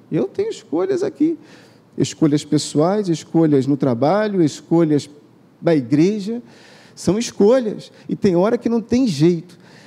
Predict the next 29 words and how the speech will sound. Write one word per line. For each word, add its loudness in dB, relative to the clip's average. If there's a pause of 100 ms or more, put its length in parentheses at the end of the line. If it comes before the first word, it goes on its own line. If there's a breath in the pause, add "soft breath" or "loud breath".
(280 loud breath)
Confio 0
ou 2
não 0
confio? -4 (200)
<laughs> -18
Aí -2
não -2
tem -4
jeito. -4
Tem 0
que -12
fechar 0
os -2
olhinhos 0
e -16
falar, -4
"Pai, -6
o -8
que -8
que -6
eu -4
faço?" -10 (1600 soft breath)
E -8
a -2
gente -6
vai -4
lá -2
e -2
pum! -2